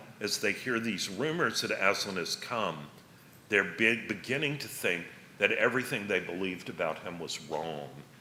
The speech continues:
and that he actually is evil, and that he is bringing death and destruction. So some scripture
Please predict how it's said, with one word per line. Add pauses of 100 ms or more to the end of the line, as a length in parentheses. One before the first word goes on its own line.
(260)
and
that
he
actually (320)
is (100)
evil, (420)
and
that
he
is
bringing (140)
death (320)
and
destruction. (1400)
So
some
scripture